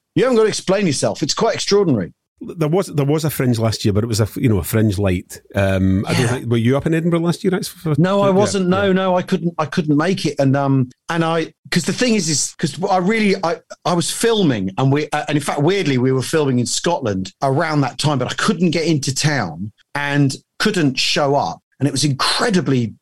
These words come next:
Speaker 1: frustrating 'cause I just wanted to see it. I wanted to see what on earth was happening 'cause it was reduced capacities,
Speaker 2: Yeah,
Speaker 1: wasn't it, and all
Speaker 2: yeah,
Speaker 1: that sort of thing.
Speaker 2: yeah.
Speaker 1: Yeah. Yeah.
Speaker 2: And, um, but, but this year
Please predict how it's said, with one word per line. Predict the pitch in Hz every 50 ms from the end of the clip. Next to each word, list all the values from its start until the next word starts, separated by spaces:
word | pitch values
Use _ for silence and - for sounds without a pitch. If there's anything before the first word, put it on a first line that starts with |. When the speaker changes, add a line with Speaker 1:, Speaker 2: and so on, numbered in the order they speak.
| _ _
Speaker 1:
frustrating | - - - 147 135 - - - 151 131 123 110 - - 80 73 82 87 _ - _ _ _
'cause | - 185 147
I | 190 180 190
just | 190 277 262 - -
wanted | 214 214 190 160
to | 127 143
see | - - - 214 240 226 156
it. | -
I | -
wanted | 135 151 170 165
to | 160
see | 156 - - 202 190
what | 160 190 208 180
on | 175
earth | 170 170 160 135
was | 143 135
happening | - 175 165 139
'cause | 127 147
it | 208 214
was | 202 147
reduced | 185 190 214 - 190 233 214 -
capacities, | - - - 196 233 214 - - 139 120
Speaker 2:
Yeah, | 123 113
Speaker 1:
wasn't | 98 95 107 113
it, |
and | 123 139
all | 139 143
Speaker 2:
yeah, | -
Speaker 1:
that | -
sort | - - 113 95
of | -
thing. | - 92 82 -
Speaker 2:
yeah. | 110 107 _ _ _ _
Speaker 1:
Yeah. | - 147 147 131 104 95 - - _ _ _ _
Yeah. | 131 143 143 127 113 -
Speaker 2:
And, | 131 117 120 120 113 113 - - _
um, | 143 127 123 123 123 123 117 110 110 113 -
but, | - 151 151 151 - -
but | 156 156 165
this | 180 175 - -
year | 139 127